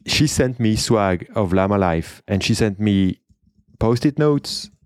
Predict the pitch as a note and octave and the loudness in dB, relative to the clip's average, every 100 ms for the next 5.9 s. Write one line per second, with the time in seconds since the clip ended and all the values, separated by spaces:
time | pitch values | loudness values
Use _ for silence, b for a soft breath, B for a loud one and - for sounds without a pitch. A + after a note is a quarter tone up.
0 | - F#2+ F#2+ G2 F#2+ F#2+ - - C#3 B2 | -4 0 0 0 0 -4 -4 -2 0 0
1 | C3 - D3 C#3+ C#3 - G#2+ A2 G#2+ G2+ | -2 0 0 0 -2 -2 0 0 0 0
2 | G#2+ A2+ G#2+ F#2+ F2+ F2 E2 G#2+ A#2+ A#2+ | 0 0 0 2 2 0 -2 -2 -6 -6
3 | _ _ A#2 D#3+ C#3 G#2 G2+ - _ _ | _ _ 0 2 2 0 -6 -16 _ _
4 | G#2+ G2 A#2+ B2 A#2 G#2 - - C3 G#2+ | -2 2 2 2 2 0 -2 -2 -2 -4
5 | - - G2+ F#2+ G2 D#3 A2 - | -8 -6 -2 0 0 0 -2 -6